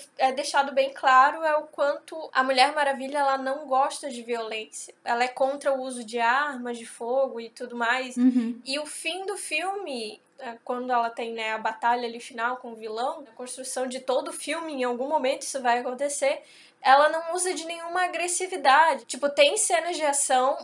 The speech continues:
Speaker 1: mas ela não, não busca a crueldade. Ela, ela preza muito pela humanidade, né?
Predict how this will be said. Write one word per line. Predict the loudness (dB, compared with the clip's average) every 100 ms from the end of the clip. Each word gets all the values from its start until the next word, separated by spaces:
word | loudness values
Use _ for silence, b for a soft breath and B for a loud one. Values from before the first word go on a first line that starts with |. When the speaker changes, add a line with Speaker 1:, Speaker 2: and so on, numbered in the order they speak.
| -2
Speaker 1:
mas | 2 2 4
ela | 6 6 4
não, | -2 -6 -8 -10 -10 -4
não | -2 -2
busca | -4 -8 -8 -10 -2 0 0 0
a | 2 2
crueldade. | 0 -2 0 0 4 6 6 4 -2 -6
Ela, | -2 0 0
ela | 0 2 2
preza | 2 0 0
muito | -4 -6 -10 -6
pela | -2 0
humanidade, | 0 -2 -6 -2 0 0 -2 -6
né? | -12